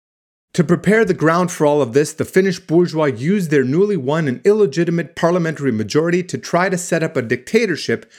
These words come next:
with the reactionary Per Eivind Svinhufvud at its head. The workers responded to this with a general strike and established a revolutionary central council to serve as its leadership. They immediately sent representatives to meet with the Bolshevik leaders in Russia,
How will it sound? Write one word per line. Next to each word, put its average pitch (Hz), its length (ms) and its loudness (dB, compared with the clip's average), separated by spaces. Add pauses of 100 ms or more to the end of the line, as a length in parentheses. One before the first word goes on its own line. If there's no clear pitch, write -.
(160)
with 135 140 2
the 143 100 4
reactionary 147 680 0
Per 170 400 0
Eivind 151 380 -2
Svinhufvud 131 800 -2 (180)
at 131 160 -2
its 135 180 -2
head. 113 360 -4 (400)
The 127 140 2
workers 156 420 2
responded 170 580 0
to 139 100 -6
this 175 240 0
with 139 140 -2
a 123 60 2
general 147 400 0
strike 180 480 -2
and 139 120 -2
established 175 580 -2
a 135 60 0
revolutionary 180 640 0
central 175 400 -2
council 180 540 -4
to - 100 -14
serve 165 340 -2
as 120 140 0
its 113 180 -8
leadership. 160 540 -2 (440)
They 147 100 2
immediately 185 500 2
sent 185 260 -2
representatives 151 680 -2
to 127 100 -8
meet 165 240 0
with 131 120 -6
the 131 60 -6
Bolshevik 139 500 -2
leaders 139 260 -2
in 113 140 -2
Russia, 147 400 -2